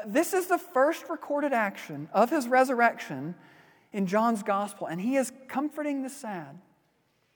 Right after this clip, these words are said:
And Easter is a happy morning.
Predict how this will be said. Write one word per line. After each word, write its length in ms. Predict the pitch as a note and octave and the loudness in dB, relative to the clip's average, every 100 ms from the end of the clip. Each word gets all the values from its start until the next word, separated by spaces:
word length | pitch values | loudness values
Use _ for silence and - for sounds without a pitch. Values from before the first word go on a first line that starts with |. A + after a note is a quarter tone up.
| _ _ _ _ - - _ _ | _ _ _ _ -20 -20 _ _
And 340 | G#3+ A3 G#3 G3+ - - _ _ _ _ _ _ A#3+ | 0 0 0 -6 -16 -20 _ _ _ _ _ _ -4
Easter 320 | C4+ - B3 | -4 -2 0
is 140 | A3 | 2
a 60 | G#3 | 0
happy 360 | A3+ A#3 A#3+ | 0 0 0
morning. 480 | F#3+ F3+ F#3+ D3 C#3 | -4 -4 -6 -8 -12